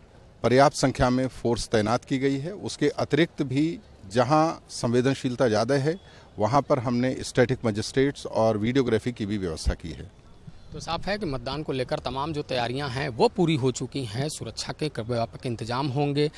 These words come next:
Speaker 2: जितने भी मतदान केंद्र होंगे वहाँ पर बड़ी संख्या में सुरक्षा बल तैनात होंगे और साथ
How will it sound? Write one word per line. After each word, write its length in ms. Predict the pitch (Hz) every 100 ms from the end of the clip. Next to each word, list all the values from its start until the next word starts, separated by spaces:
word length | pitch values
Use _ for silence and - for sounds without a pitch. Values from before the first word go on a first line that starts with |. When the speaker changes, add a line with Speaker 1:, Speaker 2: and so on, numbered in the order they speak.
| - - 127
Speaker 2:
जितने 240 | 135 165
भी 80 | 165
मतदान 500 | 127 117 110 135 156
केंद्र 300 | 151 147 143
होंगे 300 | 139 143 156
वहाँ 280 | 147 143 151
पर 80 |
बड़ी 220 | 110 123 190
संख्या 360 | - 143 147
में 100 | 139
सुरक्षा 360 | 139 131 - 143
बल 120 | 139
तैनात 400 | 135 131 135 -
होंगे 180 | 156 247
और 160 | 262
साथ 220 | - 131